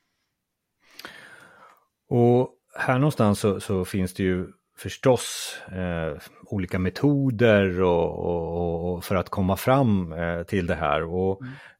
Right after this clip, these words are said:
Speaker 1: eh, f-, f-, f-, om vi tar det förresten lite först bara, med, med metoder för, för det gamla sättet och det, för det nya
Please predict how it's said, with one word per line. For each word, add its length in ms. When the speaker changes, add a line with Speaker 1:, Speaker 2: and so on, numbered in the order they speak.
Speaker 1:
eh, 60
f-, 320
f-, 260
f-, 120
om 140
vi 80
tar 220
det 140
förresten 440
lite 180
först 280
bara, 260
med, 200
med 260
metoder 580
för, 240
för 120
det 60
gamla 380
sättet 400
och 100
det, 100
för 140
det 100
nya 360